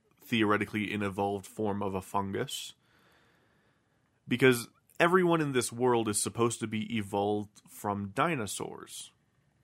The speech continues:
And even then, th-, things get a bit shaky because, like, so-, some of the, the reptiles that the Goombas are, are, like,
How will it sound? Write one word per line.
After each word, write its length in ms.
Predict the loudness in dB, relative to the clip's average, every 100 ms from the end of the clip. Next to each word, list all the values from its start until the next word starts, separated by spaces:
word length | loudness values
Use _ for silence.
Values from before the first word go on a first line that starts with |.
| _ _ _ _ _ _ _ _ _ _ -2
And 180 | -2 0
even 320 | 0 0 2
then, 320 | 2 0 -4 -10 -18
th-, 180 | -16 -4
things 220 | -2 2
get 140 | 0
a 40 | 2
bit 140 | 0
shaky 440 | 0 0 0 -4 -6
because, 300 | -4 -6 -4
like, 140 | -6
so-, 240 | -4 -6 -4
some 240 | -2 0
of 80 | 2
the, 320 | 2 2 0 _ _ _ _ -4
the 140 | -2
reptiles 840 | 2 2 0 -4 2 4 4 2
that 120 | 0 -4
the 100 | -4
Goombas 400 | -4 -2 -2 0
are, 300 | 0 2 0
are, 240 | -2 -6
like, 180 | -6 -10